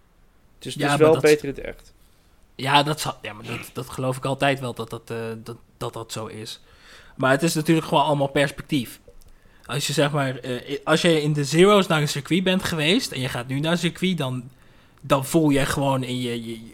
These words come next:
Speaker 2: voel je gewoon in je vezels dat verschil. Maar goed, als je dat nooit hebt meegemaakt, who cares?
Speaker 1: Misschien een keer naar zo'n, eh,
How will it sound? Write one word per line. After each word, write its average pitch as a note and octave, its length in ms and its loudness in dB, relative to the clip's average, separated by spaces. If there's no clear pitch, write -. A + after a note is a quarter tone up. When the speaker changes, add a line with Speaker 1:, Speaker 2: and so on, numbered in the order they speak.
Speaker 2:
voel D#3+ 300 -2
je C#3+ 100 2
gewoon C#3 300 -2
in C3+ 100 0
je C#3 120 -2
vezels D3+ 500 2
dat C#3 160 -6
verschil. C3 460 -4
Maar D3+ 120 0
goed, E3 120 0
als D3+ 120 -2
je F3 60 2
dat F3 80 2
nooit F#3 160 2
hebt G3 120 0
meegemaakt, E3 600 0
who A#2 120 -14
cares? E3 340 -2
Speaker 1:
Misschien C3 420 -10
een C3 80 -10
keer C#3 220 0
naar B2 220 0
zo'n, C3 320 -4
eh, B2+ 240 -4